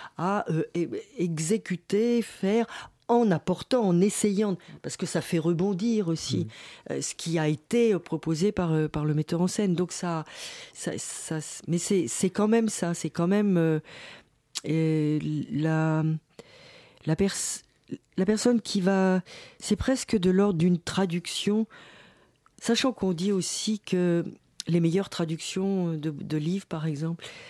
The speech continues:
Speaker 1: c'est celles qui, à un endroit ou à un autre, contiennent une, une petite trahison.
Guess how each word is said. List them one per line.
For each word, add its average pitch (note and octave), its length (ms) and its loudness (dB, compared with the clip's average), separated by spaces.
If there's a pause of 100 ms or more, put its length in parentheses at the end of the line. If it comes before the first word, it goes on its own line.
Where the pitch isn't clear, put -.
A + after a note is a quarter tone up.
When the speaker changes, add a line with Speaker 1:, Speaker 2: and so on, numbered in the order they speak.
(160)
Speaker 1:
c'est - 160 -6
celles A3 340 2
qui, F#3+ 220 -2
à E3 80 2
un D#3 220 2
endroit F#3 420 2
ou D#3 160 2
à D#3+ 60 2
un D#3 240 0
autre, F#3 280 -6
contiennent E3+ 560 -2
une, C#3+ 380 -4 (400)
une C#3+ 80 -8
petite - 460 -6
trahison. D#3+ 640 2